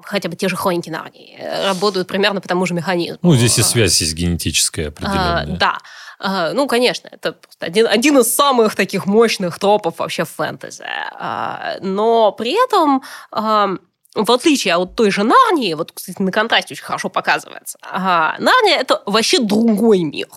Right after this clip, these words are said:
Speaker 1: То есть ты проходишь через дверь, э, герои проходят через, э, э, некий портал, там, в шкафу или где-то еще, там, в других книгах другие порталы, блин,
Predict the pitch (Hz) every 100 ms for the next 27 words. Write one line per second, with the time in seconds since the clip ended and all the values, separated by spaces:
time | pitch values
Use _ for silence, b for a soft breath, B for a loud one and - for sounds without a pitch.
0 | - - - 214 - 196 226 165 - -
1 | 208 302 494 508 480 311 262 247 226 220
2 | 202 196 196 202 190 170 190 - - -
3 | - - - - - - 202 196 - B
4 | B B - 180 185 143 208 214 - 185
5 | 240 285 - 523 494 440 - 196 - 220
6 | 208 294 311 262 202 180 170 165 185 196
7 | - 330 330 339 294 233 208 170 165 175
8 | 180 - 180 175 175 202 330 381 254 254
9 | 233 202 190 190 - -